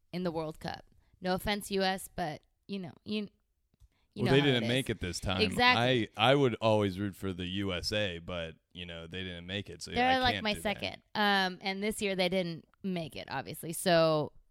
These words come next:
Speaker 1: this is a lot easier, and I've been following the, uh, German national team, and they've been a little wacky at first. That game against Mexico was unexpected, but a lot of fun to watch.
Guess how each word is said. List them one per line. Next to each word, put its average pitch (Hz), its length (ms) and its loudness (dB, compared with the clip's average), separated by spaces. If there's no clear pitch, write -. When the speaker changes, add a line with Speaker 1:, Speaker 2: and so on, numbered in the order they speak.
Speaker 1:
this 196 140 -2
is 180 40 -8
a 175 60 -4
lot 160 160 0
easier, 175 280 2
and 247 300 2
I've 196 140 0
been 190 240 -4
following 170 520 -4
the, 160 400 -4
uh, 170 300 -4
German 165 280 -6
national 165 340 -8
team, 202 280 -6
and 170 160 -8
they've 165 220 -10
been 185 240 -6
a 262 260 2
little 262 640 2
wacky 190 580 -4
at 190 120 -6
first. - 540 -4
That 175 180 0
game 180 180 4
against 208 280 0
Mexico 190 360 2
was 190 280 2
unexpected, 175 720 -2
but 143 140 -4
a - 120 -2
lot 156 280 0
of 214 100 2
fun 180 300 -2
to - 120 -6
watch. 165 460 -4